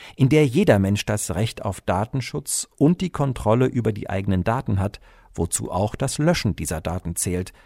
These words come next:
vorausgesetzt, dass sie nicht an Menschenrechtsverletzungen oder kriminellen Aktivitäten beteiligt sind. Dies muss inhärentes Merkmal der digitalen Identität eines jeden Menschen und intrinsisch mit ihr verbunden sein und erfordert einen rechtlichen Rahmen,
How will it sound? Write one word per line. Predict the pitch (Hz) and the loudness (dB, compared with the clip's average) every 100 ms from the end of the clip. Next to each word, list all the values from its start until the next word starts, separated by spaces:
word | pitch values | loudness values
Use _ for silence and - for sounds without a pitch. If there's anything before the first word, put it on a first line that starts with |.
| _ _ | _ _
vorausgesetzt, | - 92 110 - 113 117 113 - | -6 0 0 0 -2 -2 -2 -2
dass | 104 95 | -2 -2
sie | - 78 | -2 0
nicht | 95 120 - | 0 0 -2
an | 113 | 0
Menschenrechtsverletzungen | 95 107 - 135 123 120 - 127 117 123 135 131 127 | 4 2 2 -2 -4 -6 -6 -2 -2 -2 -2 0 0
oder | - 123 117 | 0 0 0
kriminellen | - - 127 127 117 120 117 | -2 0 2 2 2 2 0
Aktivitäten | 117 - 123 123 120 151 143 | -2 -4 -4 -2 -2 0 2
beteiligt | 90 - 62 62 - | 0 -2 -6 -8 -12
sind. | - - - _ _ _ - | -14 -16 -16 _ _ _ -10
Dies | 80 92 147 - | -4 -2 -2 0
muss | 117 - - | 0 0 0
inhärentes | 147 117 117 110 104 82 | 2 2 0 0 -2 -4
Merkmal | 87 110 - 110 107 | -2 0 2 0 2
der | 95 | 0
digitalen | 85 104 113 107 98 104 104 | -2 0 2 2 0 0 0
Identität | 110 101 98 87 - 113 117 - | 0 0 0 -2 -6 -2 -2 -2
eines | 113 123 123 | 0 0 0
jeden | - 98 80 | 0 0 0
Menschen | 80 - 120 110 - _ _ | -2 0 0 -2 -8 _ _
und | - 135 | 2 4
intrinsisch | 120 110 - 151 139 - | 4 2 4 4 2 2
mit | 123 127 | 0 0
ihr | - 120 | 0 0
verbunden | 117 127 120 131 - 73 | 2 0 2 2 2 -4
sein | 71 67 67 - _ _ _ | -4 -8 -10 -14 _ _ _
und | - - | -8 -8
erfordert | - 107 123 131 | -2 0 2 0
einen | - 98 87 | -2 -2 -2
rechtlichen | 76 98 - 95 - 76 | -2 -4 -4 -8 -6 -6
Rahmen, | 80 98 113 123 | -2 2 4 4